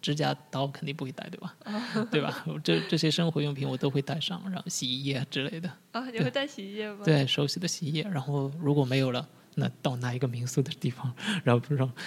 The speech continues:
Speaker 1: 让人家帮我补充一点。
Speaker 2: 哦。
Speaker 1: 对，然后沐浴，沐浴露有的时候也是，因为，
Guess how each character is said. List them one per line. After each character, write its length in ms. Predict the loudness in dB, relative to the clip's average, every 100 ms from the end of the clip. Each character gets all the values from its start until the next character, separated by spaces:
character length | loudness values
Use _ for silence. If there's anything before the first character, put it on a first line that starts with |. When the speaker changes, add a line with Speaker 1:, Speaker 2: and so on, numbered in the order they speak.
| -12 -8
Speaker 1:
让 200 | -2 0
人 120 | 2
家 140 | 2 2
帮 180 | 4 0
我 60 |
补 160 | 0 -4
充 260 | -2 -2
一 80 | -2
点。 160 | -2 -4 -6 -8 -20 -10
Speaker 2:
哦。 260 | -6 -4 2
Speaker 1:
对， 180 | 2
然 140 | 2 0
后 100 | 0
沐 160 | 2
浴， 260 | 2 0 -2 2
沐 100 | 2
浴 100 | 4
露 120 | 2
有 80 | 0
的 80 |
时 140 | -2 -4
候 80 | -6
也 100 | -6
是， 240 | -8 -8 0
因 100 | 2
为， 220 | 4